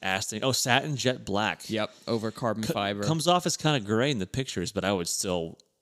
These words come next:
Speaker 1: happily rock that color. Um,
Speaker 2: I don't know much about it. This is kinda cool.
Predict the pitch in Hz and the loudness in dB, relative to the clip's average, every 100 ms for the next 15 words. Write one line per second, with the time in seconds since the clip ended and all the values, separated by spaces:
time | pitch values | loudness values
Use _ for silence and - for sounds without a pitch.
0 | - - 131 143 - 220 156 110 98 98 | -16 -10 -8 -6 2 2 2 0 0 0
1 | 90 92 87 82 90 80 82 - - - | 0 -2 -6 -6 -8 -8 -10 -14 -20 -20
2 | - - - 92 85 82 82 - _ _ | -20 -14 -2 2 4 2 0 -8 _ _
3 | _ _ - - 139 202 220 156 151 135 | _ _ -20 0 2 2 2 4 4 2
4 | 110 107 139 143 160 123 - 117 107 | 0 0 -6 -4 -2 -2 0 0 -2